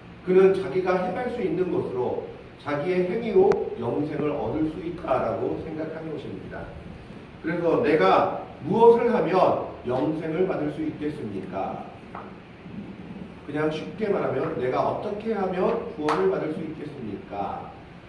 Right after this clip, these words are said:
내가 어떤 일을 해야 하면 하나님의, 어, 은혜를 받고 구원을 받을 수 있겠습니까?" 라고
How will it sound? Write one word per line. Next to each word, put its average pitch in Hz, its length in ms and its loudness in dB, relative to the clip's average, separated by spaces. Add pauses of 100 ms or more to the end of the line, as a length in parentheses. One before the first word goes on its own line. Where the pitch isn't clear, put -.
(140)
내가 147 580 4
어떤 - 680 2
일을 180 260 4
해야 202 220 2
하면 156 460 0 (400)
하나님의, 175 640 0 (440)
어, 110 320 -4 (300)
은혜를 143 320 2
받고 113 580 -4
구원을 160 360 -2
받을 147 240 -2
수 151 120 -4
있겠습니까?" 147 1080 -2
라고 - 500 -2